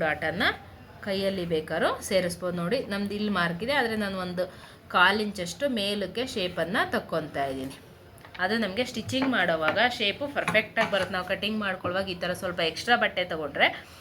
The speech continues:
ಸ್ಟಿಚಿಂಗ್ ಮಾಡೋವಾಗ ನೋಡ್ತಾ ಇರ್ಬೋದು, ಈ ಅಳತೆ ಬ್ಲೌಸಲ್ಲಿ ಶೇಪ್ ಏನು ನೀಟಾಗಿ ಬಂದಿದೆ ಅಲ್ಲ, ಈ ರೀತಿ ಶೇಪ್ ಬರುತ್ತೆ. ಇಲ್ಲಾಂದರೆ ಕೆಲವೊಂದು ಸಲ ಏನಾಗುತ್ತೆ ಗೊತ್ತಾ, ಈ ರೀತಿ ಶೇಪ್ ತಗೊಂಡಿಲ್ಲ ಅಂದರೆ ಸ್ಟ್ರೈಟ್ ಆಗಿಬಿಡುತ್ತೆ. ನಮ್ಗೆ ಯಾವುದೇ ಆಗಲಿ ಪಟ್ಟಿ ಸ್ಟ್ರೈಟ್ ಬರಬಾರ್ದು,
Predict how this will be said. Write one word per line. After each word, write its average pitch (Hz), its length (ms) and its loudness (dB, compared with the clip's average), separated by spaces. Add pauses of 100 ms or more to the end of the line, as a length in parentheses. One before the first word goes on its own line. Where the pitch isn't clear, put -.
(400)
ಸ್ಟಿಚಿಂಗ್ 254 480 2
ಮಾಡೋವಾಗ 175 420 6 (480)
ನೋಡ್ತಾ 208 340 2
ಇರ್ಬೋದು, 175 320 0 (160)
ಈ - 20 0 (120)
ಅಳತೆ 170 340 4
ಬ್ಲೌಸಲ್ಲಿ 190 460 4 (360)
ಶೇಪ್ 214 320 0
ಏನು 202 180 0
ನೀಟಾಗಿ 208 520 0
ಬಂದಿದೆ 175 360 2
ಅಲ್ಲ, 170 100 6 (540)
ಈ 220 120 0
ರೀತಿ 185 200 -2 (100)
ಶೇಪ್ 196 260 2
ಬರುತ್ತೆ. 175 280 0
ಇಲ್ಲಾಂದರೆ 208 360 2
ಕೆಲವೊಂದು 208 300 0
ಸಲ 214 200 2
ಏನಾಗುತ್ತೆ 196 440 -2
ಗೊತ್ತಾ, 175 200 2 (560)
ಈ - 80 2
ರೀತಿ 220 240 -4
ಶೇಪ್ 214 260 0
ತಗೊಂಡಿಲ್ಲ 180 460 0
ಅಂದರೆ 285 180 2
ಸ್ಟ್ರೈಟ್ 254 400 4
ಆಗಿಬಿಡುತ್ತೆ. 180 380 0
ನಮ್ಗೆ 180 260 -2
ಯಾವುದೇ 196 260 4 (220)
ಆಗಲಿ 202 180 0 (120)
ಪಟ್ಟಿ 214 320 -2 (100)
ಸ್ಟ್ರೈಟ್ 233 400 2
ಬರಬಾರ್ದು, 170 420 2